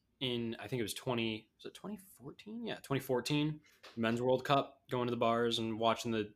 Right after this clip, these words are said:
back when we had a team that was in the World Cup for the men, and,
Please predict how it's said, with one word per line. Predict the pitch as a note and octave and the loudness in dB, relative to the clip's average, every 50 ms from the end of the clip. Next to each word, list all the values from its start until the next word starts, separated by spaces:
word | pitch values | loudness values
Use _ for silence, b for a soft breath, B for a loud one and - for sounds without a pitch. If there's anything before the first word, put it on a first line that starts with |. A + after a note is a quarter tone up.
| _ - | _ -2
back | G2+ G2 G#2 - - | 0 0 0 -2 -4
when | A2+ A2+ | -4 -2
we | A2+ | -2
had | A2 A2 G#2 | 0 0 -2
a | G2+ | -2
team | - - A#2 A2+ | -4 -4 -2 -2
that | G#2+ | -2
was | G#2 G2+ | -2 -2
in | A2+ G#2+ | -4 -4
the | G#2+ | -2
World | G#2 G#2 G2+ - | -2 -2 -2 0
Cup | - A2+ G#2+ - - _ _ | 0 0 0 -2 -6 _ _
for | - - A2 | -14 -10 -6
the | G#2+ | -4
men, | G#2 G#2 G#2 A2 A#2 A#2+ - B B B B B B B B B B _ _ - | -2 -2 -2 -2 -2 -4 -6 B B B B B B B B B B _ _ 2
and, | B2+ A#2 A2+ A2 G#2+ G#2 G2+ F#2+ | 4 4 4 4 4 2 0 -2